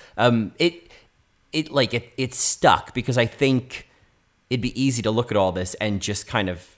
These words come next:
have that impression of, like, oh, you're just trying to shock people, or, oh, this is just about,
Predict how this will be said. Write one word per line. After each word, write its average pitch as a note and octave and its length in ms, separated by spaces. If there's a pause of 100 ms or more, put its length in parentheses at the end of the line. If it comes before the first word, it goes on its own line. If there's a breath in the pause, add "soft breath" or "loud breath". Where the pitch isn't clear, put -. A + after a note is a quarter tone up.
have G#2+ 260
that G2 100
impression F#2+ 400
of, D#2+ 60
like, F2+ 240
oh, A2 300
you're G2 180
just G2+ 260
trying F#2 300
to - 100
shock F2+ 420
people, C#2 500
or, F2+ 340 (260 loud breath)
oh, A2 440
this G#2+ 180
is G#2 120
just - 220
about, F#2+ 560